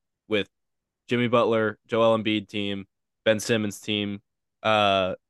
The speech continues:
this James Harden iteration, both last year and this year. Like, you, you have such good teams, a superior coach will get you at least to a conference finals and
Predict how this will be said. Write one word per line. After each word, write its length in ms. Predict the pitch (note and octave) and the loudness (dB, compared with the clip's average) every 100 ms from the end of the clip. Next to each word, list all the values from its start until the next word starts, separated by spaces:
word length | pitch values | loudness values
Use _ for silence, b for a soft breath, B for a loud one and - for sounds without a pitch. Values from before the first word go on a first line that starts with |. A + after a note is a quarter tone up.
| _ | _
this 200 | A#2+ - | -6 -2
James 280 | C#3 B2 A2 | 0 0 0
Harden 260 | A#2 A2 | 0 2
iteration, 580 | G#2+ G2+ G2+ G2 G2+ G2+ - _ _ | -2 -2 -4 -6 -12 -14 -18 _ _
both 200 | G#2+ A2 | -2 0
last 280 | G#2 G2+ - | -2 -2 -2
year 140 | G#2+ | 0
and 160 | G#2 G#2 | 0 -2
this 160 | G2+ | -6
year. 160 | G#2+ G2 | -4 -2
Like, 180 | G2 G2 _ | -2 -4 _
you, 260 | A2 A2+ A#2+ - | -8 -4 -4 -6
you 240 | A2+ A#2 - _ _ | -6 -6 -6 _ _
have 360 | - C3 C3 | -6 -2 -2
such 340 | - C#3+ B2+ - | -2 -2 -2 -2
good 180 | A#2 G2 | -4 -4
teams, 420 | A#2 A2 G2+ - | -8 -6 -6 -8
a 180 | A2 G#2+ | -2 -2
superior 460 | - A2 B2+ A#2+ A2+ | -2 -8 -2 0 -2
coach 340 | - A2 G2 | -2 -4 -4
will 300 | G#2 A2 A2 | -2 0 0
get 280 | G2+ G#2 G2+ | 2 2 2
you 280 | G2+ G2 F#2 | -2 -4 -2
at 160 | A#2 A#2 | -2 0
least 380 | A#2+ A#2 - - | -2 -2 -6 -4
to 100 | A2+ | -4
a 60 | |
conference 380 | - G#2+ G2+ G2 | -2 -4 -4 -8
finals 440 | G#2 G2 F#2+ F#2 - | -6 -6 -8 -12 -14
and 220 | G2 G2 | -14 -14